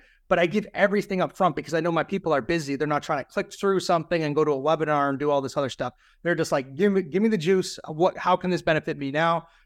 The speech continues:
Perfect, perfect. And then, then go. So I, I do face the low click-through rate, but I don't think that's a huge problem in the long game because I am giving them the value inside the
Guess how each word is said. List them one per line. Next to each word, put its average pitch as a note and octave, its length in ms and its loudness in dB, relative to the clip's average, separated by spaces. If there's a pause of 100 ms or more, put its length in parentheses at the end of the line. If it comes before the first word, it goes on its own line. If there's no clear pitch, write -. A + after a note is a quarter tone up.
(160)
Perfect, E3 320 -2
perfect. D3+ 400 -2
And C#3 240 -4
then, C3+ 320 -2
then B2+ 220 -6
go. B2 260 -2
So D3 220 0
I, D3+ 300 -2
I - 20 -2
do F#3 240 -2
face F3 340 -2
the E3 160 -4
low D3 160 0
click-through F3 400 -4
rate, F3 220 2 (340)
but D#3 320 2
I C#3+ 80 -8
don't F3 200 2
think F3 160 -2
that's D#3+ 200 2
a D3+ 40 -8
huge D#3+ 300 -6
problem D3 460 2
in C#3 160 -6
the C3 100 0
long D#3 420 0
game G3+ 320 2
because C#3 400 -4
I C3 160 -4
am C3+ 240 -4
giving C#3 260 0
them C3+ 180 0
the B2+ 60 -4
value B2 400 -4
inside A#2+ 360 -6
the - 100 -10